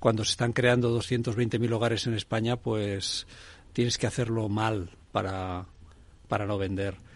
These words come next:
Es cierto que nuestros clientes se han vuelto más sensatos y la toma de decisiones por el, el coste de los tipos de interés y las cuotas hipotecarias ha hecho que los ritmos de venta sobre el plano sean más, sean algo más lentos.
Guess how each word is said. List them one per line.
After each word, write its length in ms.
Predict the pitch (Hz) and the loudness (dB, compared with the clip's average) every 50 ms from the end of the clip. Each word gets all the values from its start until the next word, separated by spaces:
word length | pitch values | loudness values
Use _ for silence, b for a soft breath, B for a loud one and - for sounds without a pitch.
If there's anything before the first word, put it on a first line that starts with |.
| B B - | B B -2
Es 140 | 120 - | -2 0
cierto 360 | - 143 143 131 - 131 117 - | 4 6 4 6 4 0 -2 -2
que 680 | - 113 110 107 107 107 107 104 104 104 101 101 101 101 | -2 -2 -2 0 -2 -2 -2 -2 -2 -2 -2 -4 -4 -6
nuestros 480 | 104 107 113 117 98 - - 107 - - | -6 -4 -4 -4 -4 -4 -6 -8 -8 -4
clientes 420 | - 117 120 131 135 - 127 - | -2 0 2 2 2 2 0 -2
se 100 | - 117 | -2 -4
han 100 | 104 107 | -4 -2
vuelto 260 | 113 110 - - 110 | -4 -4 -2 -2 -2
más 240 | 107 110 110 101 95 | -2 0 -2 -2 -2
sensatos 720 | - 113 101 - - 127 123 - - 175 190 - - - - - B B B B B B B B B | -4 -4 -4 -2 0 -2 -2 0 -2 -6 -6 -6 -12 -16 -18 -20 B B B B B B B B B
y 400 | - 107 107 107 107 104 104 104 | -4 -4 -2 -2 -2 -2 -2 -2
la 100 | 110 104 | -2 -2
toma 200 | 113 113 110 113 | -2 0 0 0
de 80 | 113 104 | 0 0
decisiones 600 | 117 110 - - 123 117 117 113 104 95 - B B B B B - | -2 -4 -2 -2 0 0 0 -2 -2 -4 -8 B B B B B -8
por 160 | - 104 101 104 101 101 98 101 104 110 | -8 -6 -6 -4 -6 -6 -4 -6 -6 -6
el, 340 | 107 104 101 123 117 110 | -6 -6 -6 -8 -8 -8
el 160 | 107 107 107 - | -8 -10 -8 -6
coste 640 | - 113 - - - 117 113 110 110 110 107 - B B B B B - | -6 -6 -6 -4 -6 -4 -4 -2 -2 -4 -6 -8 B B B B B -6
de 80 | 117 | -6
los 120 | 104 104 - | -6 -4 -6
tipos 280 | - 117 - 120 104 | -6 -6 -6 -4 -4
de 60 | 117 | -4
interés 600 | 110 104 - 110 110 127 131 131 113 - - - B B B B B B | -6 -6 -4 -2 -2 0 0 0 -2 -4 -8 -12 B B B B B B
y 60 | 110 | -6
las 160 | 104 95 - | -6 -6 -4
cuotas 260 | - 120 - 123 107 | -4 -4 -2 -2 -4
hipotecarias 800 | 113 - 113 104 - 113 - 117 117 123 123 135 135 - - B B B B B B | -4 -4 -6 -6 -6 -2 -2 0 0 2 0 0 0 -2 -6 B B B B B B
ha 100 | 117 113 | -2 0
hecho 180 | - - 139 | 2 2 2
que 60 | 135 | 4
los 180 | 131 123 110 101 | 4 2 2 2
ritmos 300 | 117 120 110 120 120 113 | 0 0 2 0 0 0
de 80 | 117 110 | 0 0
venta 560 | 110 113 117 110 - 113 110 107 107 123 - - | 0 0 0 0 0 0 0 0 0 -4 -6 -12
sobre 300 | - - 123 107 107 107 | -8 -6 -4 -2 -2 -4
el 40 | 101 | -4
plano 240 | - 110 113 127 123 | -2 0 0 0 0
sean 220 | - 139 120 110 | 0 0 0 0
más, 380 | 104 95 95 92 - - - - | -2 -2 -4 -6 -8 -10 -10 -10
sean 260 | - - 107 98 95 | -8 -6 -6 -4 -4
algo 160 | 101 101 95 | -6 -6 -6
más 240 | 95 95 95 - - | -6 -6 -6 -8 -8
lentos. 400 | 110 110 113 - - - - - | -10 -12 -10 -12 -14 -16 -16 -18